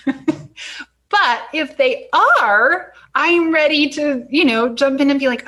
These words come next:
"Oh, what's, wow, I've never noticed that," right? Like, but I think I still viewed it as originating from me in terms of what I was feeding them.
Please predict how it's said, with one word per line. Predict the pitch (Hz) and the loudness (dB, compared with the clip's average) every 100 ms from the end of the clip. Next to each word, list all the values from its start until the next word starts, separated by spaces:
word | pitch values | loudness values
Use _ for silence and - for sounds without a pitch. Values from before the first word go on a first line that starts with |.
| - | -6
"Oh, | 320 | -2
what's, | 269 269 - _ _ - - | -2 -4 -18 _ _ -12 -6
wow, | 330 - 165 - | -2 -2 -2 -4
I've | 226 | -2
never | 240 190 233 | 0 0 0
noticed | 330 392 349 - | 2 0 -2 -2
that," | 208 - | -2 0
right? | 208 208 | -2 -2
Like, | 220 190 - - - - _ - | -2 -4 -6 -20 -20 -20 _ -8
but | 233 | -4
I | 208 | -4
think | 202 269 254 - | -4 -4 -4 -6
I | 247 | -6
still | 262 - 233 | -6 -4 -6
viewed | 208 220 208 | -4 -4 -4
it | 196 | -4
as | 190 | -4
originating | 185 185 185 202 - - | -6 -8 -10 -10 -10 -14
from | - 196 190 190 | -12 -12 -12 -12
me | 196 185 240 370 _ _ _ - - _ _ 233 | -12 -10 -10 -12 _ _ _ -20 -20 _ _ -6
in | 220 | -6
terms | 208 226 214 | -6 -8 -6
of | 208 | -6
what | 202 202 | -6 -8
I | 233 | -8
was | - - _ _ | -10 -14 _ _
feeding | - - - - - | -14 -14 -14 -14 -14
them. | - 247 214 | -14 -14 -16